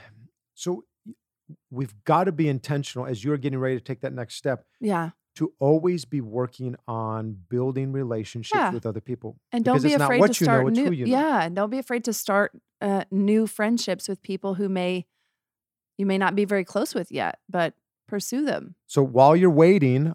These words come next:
Speaker 1: on the next step, 'cause a
Speaker 2: Mm.
Speaker 1: lot of times, we, we were with a couple this weekend, and both of them were talking about, "Hey, you know, we're in a, it seems like we're in a waiting season right
Speaker 2: Mm-hmm.
Speaker 1: now."
Speaker 2: Mm-hmm.
Speaker 1: So what do you do when you're wanting to take the next step and you're not really sure exactly what,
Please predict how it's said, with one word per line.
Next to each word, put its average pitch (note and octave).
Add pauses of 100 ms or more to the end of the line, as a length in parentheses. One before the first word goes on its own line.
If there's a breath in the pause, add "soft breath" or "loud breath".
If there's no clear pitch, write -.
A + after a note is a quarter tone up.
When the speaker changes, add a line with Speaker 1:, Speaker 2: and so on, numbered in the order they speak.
Speaker 1:
on C3+
the B2+
next B2+
step, - (320)
'cause A#2
a -
Speaker 2:
Mm. D3
Speaker 1:
lot F3
of G3+
times, D3
we, F3+
we F3
were F#3+
with F#3
a D#3+
couple D#3
this B2
weekend, G#2+ (600)
and A#2+ (680)
both C#3+
of D#3+
them C#3+
were B2
talking C3+
about, A2+
"Hey, A#2+
you A#2
know, A#2
we're B2+
in C3
a, A#2 (160)
it C3+
seems E3
like C3
we're C3+
in B2
a A#2
waiting B2
season A#2
right G3+
Speaker 2:
Mm-hmm. G#3
Speaker 1:
now." - (160)
Speaker 2:
Mm-hmm. F#3 (100)
Speaker 1:
So -
what B3+
do D4
you C#4+
do B3
when G#2
you're C#3+
wanting C3+
to E3
take D3+
the C3+
next B2
step B2+
and A#2+
you're A#2+
not C#3+
really C#3
sure C3
exactly A#2+
what, A2+